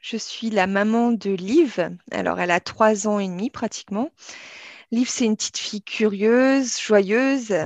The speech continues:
Elle est pleine d'énergie à la maison. Elle a, euh, également un autre côté. Elle est très sage à l'extérieur, euh, très... elle est timide,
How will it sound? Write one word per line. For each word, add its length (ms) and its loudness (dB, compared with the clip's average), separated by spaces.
Elle 180 0
est 100 2
pleine 360 2
d'énergie 440 2
à 40 4
la 120 2
maison. 340 -6
Elle 220 4
a, 280 8
euh, 40 2
également 540 0
un 100 0
autre 160 -8
côté. 340 -4
Elle 140 0
est 120 -2
très 220 -2
sage 400 2
à 160 2
l'extérieur, 760 2
euh, 440 0
très... 440 0
elle 80 0
est 120 -2
timide, 400 -2